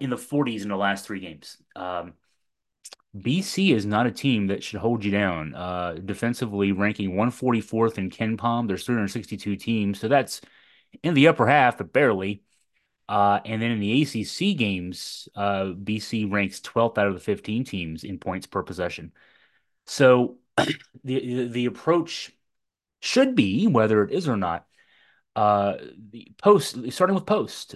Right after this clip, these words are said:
uh, Quentin Post, uh, all that offensive skill that he's got, there's a reason he's a senior at seven feet tall, being able to shoot as well as he can from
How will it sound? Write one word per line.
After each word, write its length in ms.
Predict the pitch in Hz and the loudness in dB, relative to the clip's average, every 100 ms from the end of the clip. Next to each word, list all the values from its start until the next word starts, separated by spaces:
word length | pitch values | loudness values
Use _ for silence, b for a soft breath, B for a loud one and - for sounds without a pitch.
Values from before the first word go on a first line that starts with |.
| - | -8
uh, 200 | 117 113 | -6 -4
Quentin 280 | 160 117 127 | -4 -4 0
Post, 440 | 165 110 - - | 2 2 -2 -4
uh, 140 | 107 | 0
all 200 | 104 131 | 4 4
that 180 | 151 143 | 4 4
offensive 380 | 139 160 156 113 | 2 0 -4 -6
skill 320 | - - 135 | -8 -4 -2
that 100 | 175 | -2
he's 120 | 190 | -2
got, 320 | - 196 196 _ _ _ _ _ | 4 4 4 _ _ _ _ _
there's 280 | - 180 240 | 0 2 2
a 60 | 262 | 0
reason 540 | 233 233 226 180 135 | 0 2 4 4 2
he's 220 | 110 143 | 4 0
a 80 | 151 | -2
senior 720 | 147 - 190 165 110 104 107 _ _ _ - | -6 -4 0 2 2 0 -4 _ _ _ -6
at 140 | 127 | -4
seven 320 | - 156 170 160 | 0 0 0 -2
feet 220 | 165 139 | -6 -4
tall, 260 | - 147 | 2 4
being 220 | 131 127 127 | 4 2 2
able 200 | 127 120 | 0 -2
to 60 | |
shoot 320 | - - 170 | -4 -4 -2
as 140 | 127 110 | -2 -4
well 320 | 101 131 143 | 2 4 4
as 100 | 123 | -2
he 120 | 131 | -6
can 320 | 120 127 117 | -4 -2 -2
from 300 | 110 107 98 | -2 -6 -6